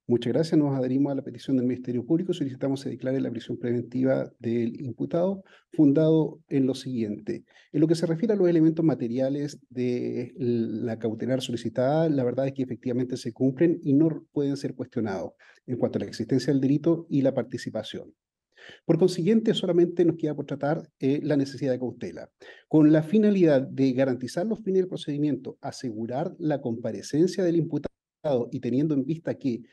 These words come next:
la misma resulta peligrosa para la seguridad so-, de la sociedad,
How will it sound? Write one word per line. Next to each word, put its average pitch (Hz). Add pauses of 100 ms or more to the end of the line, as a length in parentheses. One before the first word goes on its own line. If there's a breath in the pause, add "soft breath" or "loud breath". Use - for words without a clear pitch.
(220 loud breath)
la 135
misma 165
resulta 165
peligrosa 131
para 131
la 117
seguridad 123
so-, -
de 123
la 117
sociedad, 151